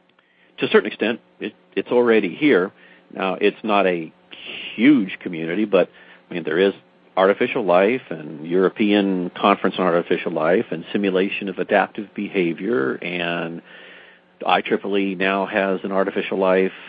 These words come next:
uh, symposium as part of a general computational intelligence, uh, conference. Uh, there's actually a, a, uh, quite a bit of,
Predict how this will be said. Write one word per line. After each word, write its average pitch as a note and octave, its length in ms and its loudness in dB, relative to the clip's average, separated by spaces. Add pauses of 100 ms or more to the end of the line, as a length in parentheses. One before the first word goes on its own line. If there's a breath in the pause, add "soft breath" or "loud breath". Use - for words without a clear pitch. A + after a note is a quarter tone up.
(300)
uh, E2+ 680 2 (100)
symposium G2+ 800 0
as F2+ 120 -2 (140)
part F#2+ 220 4
of E2 100 -2
a E2+ 100 -2
general F2+ 420 -2
computational F#2 640 -4
intelligence, F#2+ 580 2 (300)
uh, F2+ 220 0
conference. G2+ 640 2 (420)
Uh, E2+ 400 -4 (1000 loud breath)
there's A2 380 2 (600)
actually B2+ 500 0
a, A2 120 0 (260)
a, G2 100 -6 (440)
uh, G#2+ 80 -16 (320)
quite C#3 220 2
a B2 40 2
bit C#3+ 260 2
of, E2+ 200 -6